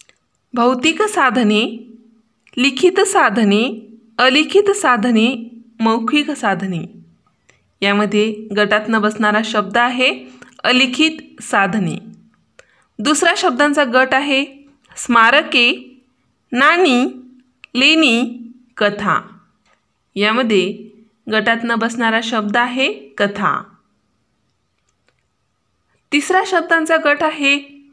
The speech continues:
भुर्जपत्रे, मंदिरे, ग्रंथ, चित्रे.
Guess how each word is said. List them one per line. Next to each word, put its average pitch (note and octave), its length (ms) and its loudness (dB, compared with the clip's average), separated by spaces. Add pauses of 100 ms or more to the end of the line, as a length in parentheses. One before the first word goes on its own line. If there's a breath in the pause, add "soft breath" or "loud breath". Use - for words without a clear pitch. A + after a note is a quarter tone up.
(300 soft breath)
भुर्जपत्रे, D4 1040 0 (340)
मंदिरे, B3 920 0 (380)
ग्रंथ, E4 420 -4 (720)
चित्रे. - 640 -4